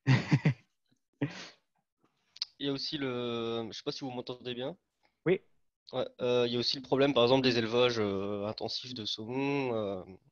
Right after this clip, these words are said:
Speaker 2: où il y a, je crois que c'est les, des puces qui se développent énormément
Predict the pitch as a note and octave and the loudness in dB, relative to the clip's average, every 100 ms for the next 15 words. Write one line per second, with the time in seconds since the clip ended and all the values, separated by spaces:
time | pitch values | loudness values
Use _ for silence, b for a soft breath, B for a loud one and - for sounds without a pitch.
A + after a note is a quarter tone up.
0 | _ _ _ C3 B2 B2 B2 A#2 A2+ A#2 | _ _ _ -12 -8 -6 -2 0 0 0
1 | A#2 - - - C3+ - A#2 _ _ B2+ | -2 -6 -10 -10 -10 -10 -12 _ _ -14
2 | B2+ - G#2+ - - - C3+ - A#2+ A2+ | -14 -18 -16 -14 -14 -12 -10 -8 -8 -6
3 | B2+ B2 A2 G#2+ A2 A#2 D3 | -6 -4 -4 -2 -4 -4 -4